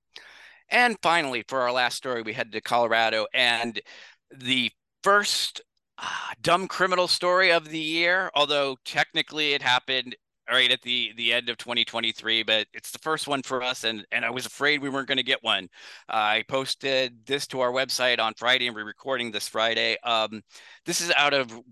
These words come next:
Wheat Ridge, um, Colorado, where, um, police were able to arrest, um, an accused burglar, um, while he was trying to get away,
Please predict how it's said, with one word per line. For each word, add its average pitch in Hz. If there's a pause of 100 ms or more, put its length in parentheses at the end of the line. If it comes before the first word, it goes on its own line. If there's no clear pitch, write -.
(140)
Wheat 185
Ridge, 160 (120)
um, 101
Colorado, 123
where, 117 (100)
um, 98 (260)
police 185
were -
able 135
to 123 (100)
arrest, 117 (100)
um, 90 (480)
an 120
accused 147
burglar, 160 (580)
um, 143 (1160)
while 170
he 202
was 190
trying 185
to 165
get 160
away, 139